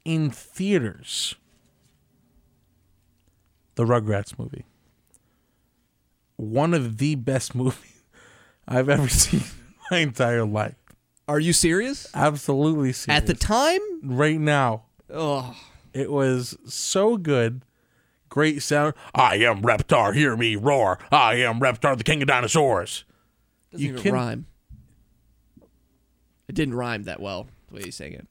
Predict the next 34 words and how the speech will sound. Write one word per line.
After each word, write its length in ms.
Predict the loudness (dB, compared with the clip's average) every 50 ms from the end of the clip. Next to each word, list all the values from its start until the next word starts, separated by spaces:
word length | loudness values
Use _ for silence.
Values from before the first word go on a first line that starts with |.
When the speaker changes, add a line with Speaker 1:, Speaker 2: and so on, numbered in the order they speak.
| _ -10
Speaker 1:
So 140 | -4 -2 0
they 180 | 2 2 4
had 220 | 4 4 2 2 0
f-, 400 | -4 -12 -16 -20 -20 -20 -20 -12 -4
uh, 300 | 0 4 4 4 4 2
three 420 | 0 -4 -12 -6 -2 0 2 4
movies, 500 | 4 4 4 2 2 -2 -4 -4 -6 -4
like 140 | -4 -2 0
I 100 | 0 0
said. 360 | 0 0 -2 -2 -2 -4 -6 -12 _ _ -4
The 80 | 0
Rugrats 460 | 2 2 2 4 2 2 2 0 0
movie, 380 | -2 0 0 2 2 0 0 -2 _ _ _ _ -2
Rugrats 440 | 2 2 2 2 2 0 0 0 -2
in 100 | -4 -4
Paris, 480 | -4 0 0 2 4 4 2 0 -2 -4
the 160 | -4 -2 -2
movie, 480 | 0 2 0 0 0 0 0 -2 -4 -6 _ _ _ _ -6
which 200 | -4 -4 -4 -2
is 160 | -4 -4 -2
where 200 | 0 0 0 0
Chucky 440 | -2 -4 -2 -2 -2 -2 -2 -4 -2
got 220 | 0 2 0 0
a 60 | 0 -2
sister 500 | -4 -4 -4 -4 -4 -4 -4 -4 -4 -2
and 260 | -4 -4 -4 -4 -2
a 60 | -4
new 160 | -4 -4 -4
mommy, 560 | -6 -4 -4 -2 -2 -2 -2 -4 -6 -6 -8 _ _ _ _ _ _ _ _ _ _ _ _ _ _ _ _ _ _ _ _ _ _ _ _ _ _ _ _
who 200 | _ -2 0 2
are, 240 | 2 2 0 -2 -6 _ -10
I 140 | -8 -8 -8
believe, 400 | -6 -6 -6 -4 -4 -6 -6 -8 -12
Asian? 760 | -12 -12 -12 -12 -12 -14 -16 -14 -12 -12 -10 -10 -12 -14 -14